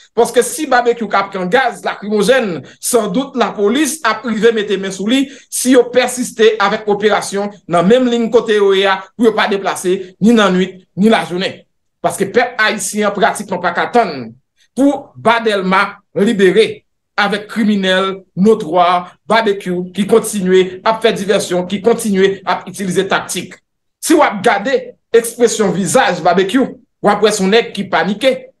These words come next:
ou après son nèg qui chargeait problème. Et Blaise Peterson, selon information que nous besoin, la police dans opération que yo mené pendant journée mardi, Blaise Peterson, bandit pété sous comme c'est pas de tomate. Et la police récupéré plusieurs de ces petits manches.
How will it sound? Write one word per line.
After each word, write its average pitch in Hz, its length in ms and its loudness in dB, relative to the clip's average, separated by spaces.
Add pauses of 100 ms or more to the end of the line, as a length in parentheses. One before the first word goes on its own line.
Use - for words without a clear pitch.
(100)
ou 220 80 2
après 226 200 0
son 208 120 -6
nèg 240 220 2
qui 180 100 -10
chargeait 170 300 -2
problème. 214 540 0 (200)
Et 254 80 6
Blaise 254 320 2
Peterson, 196 640 -4 (180)
selon 262 260 2
information 240 560 0
que 220 100 0
nous 208 220 2
besoin, 175 540 0 (420)
la 226 200 2
police 247 500 2
dans 233 200 2
opération 226 800 2 (140)
que 247 100 2
yo 220 260 2
mené 208 320 -2
pendant 220 420 0 (160)
journée 220 500 0
mardi, 180 580 -2 (260)
Blaise 185 200 0
Peterson, 147 460 -2 (180)
bandit 214 380 2
pété 220 280 2
sous 220 140 -2
comme 202 140 2
c'est 202 140 0
pas 190 100 0
de - 80 -10
tomate. 170 460 -4 (440)
Et 247 120 4
la 240 160 -4
police 240 360 2
récupéré 220 600 2
plusieurs 208 380 -2
de 202 100 0
ces 202 160 -2
petits 202 320 -2
manches. - 480 -2